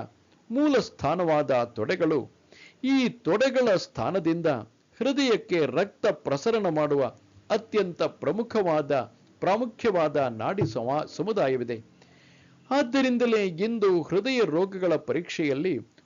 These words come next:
ಮೊದಲ ಆಂಜಿಯೋಗ್ರಾಮ್ ಎನ್ನುವ ಪರೀಕ್ಷೆಯಲ್ಲಿ, ತೊಡೆಯಲ್ಲಿನ ಒಂದು ರಕ್ತನಾಳದ ಮೂಲಕ ಅತಿ ಸೂಕ್ಷ್ಮವಾದ ಎಳೆಯೊಂದನ್ನು, ಅಂದರೆ ವೈರ್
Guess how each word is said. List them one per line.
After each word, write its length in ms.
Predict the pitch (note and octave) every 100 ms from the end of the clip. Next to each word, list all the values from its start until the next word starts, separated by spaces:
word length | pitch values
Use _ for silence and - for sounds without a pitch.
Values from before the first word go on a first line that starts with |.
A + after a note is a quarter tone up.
| -
ಮೊದಲ 380 | F3+ B3+ C#4+ C4
ಆಂಜಿಯೋಗ್ರಾಮ್ 1080 | D#3+ - F#3+ B3 A3 A#3 G#3+ D#3+ D#3+ D3+ A#2+ _ E3+
ಎನ್ನುವ 320 | G3 F3+ D3
ಪರೀಕ್ಷೆಯಲ್ಲಿ, 800 | - D3 F#3+ - D3+ C#3 C#3+ - _ _ _
ತೊಡೆಯಲ್ಲಿನ 580 | G#3+ B3 C#4+ C4+ B3 A3+
ಒಂದು 380 | G3 F3+ F3+ D#3
ರಕ್ತನಾಳದ 680 | C3 D#3+ - A#3 F#3 E3 D3
ಮೂಲಕ 420 | C3 B2+ D3+ D3 A2+ F#2+ _ _ -
ಅತಿ 280 | G#3 C4+ A#3+
ಸೂಕ್ಷ್ಮವಾದ 920 | - A3+ C4 - - G#3 E3+ D3+ C#3
ಎಳೆಯೊಂದನ್ನು, 760 | A#2 G#2+ D#3+ F3 D3 C3+ A2+ - -
ಅಂದರೆ 260 | E3+ D#3 C3
ವೈರ್ 400 | G#2 D3 D#3+